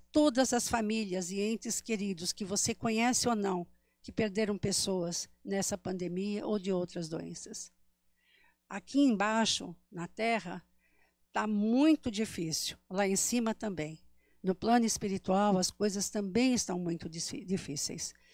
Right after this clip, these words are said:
Então, eles pedem, nesse dia de aleluia, de Páscoa, de ressurreição, que a gente reze muito, que a gente mande energias pra quem está sofrendo nos hospitais, sem tubo,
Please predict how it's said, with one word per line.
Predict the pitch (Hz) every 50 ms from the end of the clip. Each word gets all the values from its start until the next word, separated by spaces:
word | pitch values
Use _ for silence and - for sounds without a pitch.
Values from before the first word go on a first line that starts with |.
| - - _
Então, | - 190 - 240 226 226 233
eles | 233 240 247 - -
pedem, | - - 190 170 170 156 160 175
nesse | 175 185 180 - - 208
dia | 185 170 165 185 233 254 226 190 156 160 180 - _ _ _ _ _ _ _ _ _ _ -
de | - 165 233
aleluia, | 240 254 277 269 226 185 156 156 147 147 147 151 156 - _ _ _
de | - 196 226
Páscoa, | - - 190 170 160 156 - - _ - 180 - _ _ _ _ _ -
de | - 180
ressurreição, | 147 190 214 - - 240 202 214 233 202 - - - 165 165 - - _ _ _ _ _ _ _ _ _ _
que | _ -
a | 208
gente | 180 202 202 190 - - 190
reze | 160 208 196 190 185 - 196
muito, | 180 180 175 165 165 - - -
que | - - 185
a |
gente | 175 170 175 170 - 190
mande | 180 185 208 240 262 262 226 233
energias | 226 220 214 214 190 170 170 165 165 156 156 160 - - - - _ _ _ _ _ _
pra | - 190 190 175
quem | - - 233 233 233
está | 220 - - - - 226 -
sofrendo | - - - 269 - - - - 233 247 247 233 214 170 165
nos | 165 185 196 185 -
hospitais, | 220 220 - - 233 220 - - 226 214 202 185 165 175 180 - - - - - - - - _
sem | - - - 240 240 247
tubo, | 226 - - 240 262 262 233 208 175 156 156 156 156